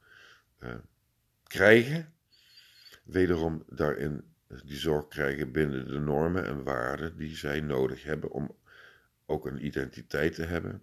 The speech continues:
eigenwaarde te bezitten, waardering en erkenning te krijgen van de omgeving en, eh, zonder die burgerparticipatie eigenlijk in een, ja, noem het maar,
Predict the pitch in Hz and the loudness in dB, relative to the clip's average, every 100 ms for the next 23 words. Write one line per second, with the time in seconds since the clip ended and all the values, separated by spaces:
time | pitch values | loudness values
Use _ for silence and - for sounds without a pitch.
0 | - 85 101 95 90 92 87 - 80 80 | 0 4 6 4 2 2 0 -6 -8 -6
1 | 85 80 - - _ - - - 80 76 | -6 -8 -12 -20 _ -20 -20 -6 -4 2
2 | 92 78 76 71 69 - 110 104 - - | 2 2 -2 -4 -2 4 4 4 -2 -12
3 | - 90 85 85 90 71 82 76 76 71 | -2 0 0 -2 -4 -2 -2 -2 -2 -2
4 | 73 76 - - - - - _ - 69 | -6 -16 -18 -20 -20 -20 -20 _ -10 -8
5 | 65 73 87 _ _ _ _ _ _ _ | -8 -14 -20 _ _ _ _ _ _ _
6 | - - - _ _ _ - 101 123 107 | -20 -20 -20 _ _ _ -2 2 2 2
7 | 90 80 87 82 82 80 - - - 76 | 0 2 2 2 -2 -6 -8 -12 -6 -4
8 | 71 - 80 - - - - 67 71 73 | -4 -10 -16 -20 -20 -20 -14 -10 -6 -8
9 | 69 - 71 69 - - - _ - 76 | -8 -8 -8 -8 -14 -20 -20 _ -14 -10
10 | 71 71 - 78 73 71 67 | -10 -10 -8 -6 -4 -4 -6